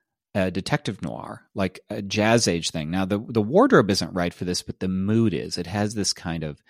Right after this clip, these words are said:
if you look at the image, it's dark. It has this kind of boozy, jazzy feel, even if you aren't actually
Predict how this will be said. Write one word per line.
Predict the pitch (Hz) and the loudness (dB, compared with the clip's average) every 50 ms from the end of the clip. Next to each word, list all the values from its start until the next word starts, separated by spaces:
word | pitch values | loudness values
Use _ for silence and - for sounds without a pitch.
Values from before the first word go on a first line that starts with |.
| - - - _ _ _ _ _ _ - | -20 -20 -20 _ _ _ _ _ _ -12
if | 104 - | -6 -2
you | 110 | 0
look | 104 120 123 | 0 2 2
at | 160 131 | 2 2
the | 117 98 | 2 4
image, | 98 98 87 | 4 2 2
it's | 92 82 - - | 0 -2 -4 -6
dark. | - _ - 92 87 95 101 101 101 - - - _ - - _ _ - | -10 _ 0 2 2 4 4 2 2 0 -4 -14 _ -20 -20 _ _ -6
It | 104 | -6
has | 92 92 95 98 95 - | -2 0 0 -2 -2 -2
this | - 90 - | -2 -4 -4
kind | - - - 92 92 90 | -4 -4 -4 -2 -2 -2
of | 90 85 85 87 | -2 -4 -2 0
boozy, | 104 104 104 107 101 98 98 95 92 | 2 4 4 4 2 2 0 -2 -2
jazzy | 82 - 90 87 87 87 - - 92 82 | -4 -2 -2 -2 -2 -2 -2 -4 -4 -6
feel, | - - - 90 90 87 85 85 - | -6 -6 -4 -2 -2 -2 -2 -4 -6
even | - 113 101 92 98 95 95 | -4 -4 -2 0 0 -2 -2
if | 87 90 85 85 - - - _ _ _ _ _ _ | -4 -4 -6 -6 -6 -10 -20 _ _ _ _ _ _
you | - 95 92 87 | -4 -4 -2 -2
aren't | 92 85 82 90 - _ | -2 -2 -4 -6 -8 _
actually | - 95 92 90 - - - 101 90 82 78 78 80 | -2 -2 -2 -2 -2 -4 -4 -2 -2 -2 -4 -6 -8